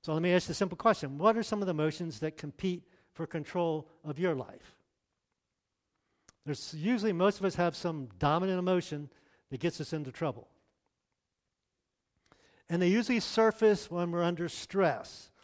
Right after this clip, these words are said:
or when we're tired and so it might be anger, it might be envy, it may be lust, it may be, it could be lots of different one, ones. But what is yours? What is the emotion,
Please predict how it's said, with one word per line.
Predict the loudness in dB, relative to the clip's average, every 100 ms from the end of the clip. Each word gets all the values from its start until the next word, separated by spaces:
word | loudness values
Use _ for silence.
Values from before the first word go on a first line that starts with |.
| _
or | -6
when | -2 0 0
we're | -2 -4 -6 _
tired | -6 0 2 2 0 -6 -10 -16 _ _ _ _ _ _ _ _
and | -8 -2
so | 0
it | 0
might | 2 0 2
be | 0 0 0
anger, | 2 2 0 -2 0 0
it | -2
might | -6 -6 -6
be | -8 -6
envy, | -2 -2 -2 -2 0 0 0 -4 _ _ _ -12
it | -12 -8
may | -4 -4
be | -4 -4 -2 -4 -6 -10 _
lust, | 0 6 6 6 0
it | -6 -2
may | -2
be, | -2 -2 -4 -8 -18
it | -18 -20 _ _ _
could | -4
be | 2
lots | 4 2 0
of | -4
different | -4 -4
one, | -8 -10 _ -16
ones. | -16 -16 _ _ _ _ _ _ _ -14
But | -12
what | 2 4 6 4
is | 2 2
yours? | -2 -2 -10 -20 -20 _ _
What | -4 0
is | 0
the | 2
emotion, | 0 0 -4 -4 -8 -8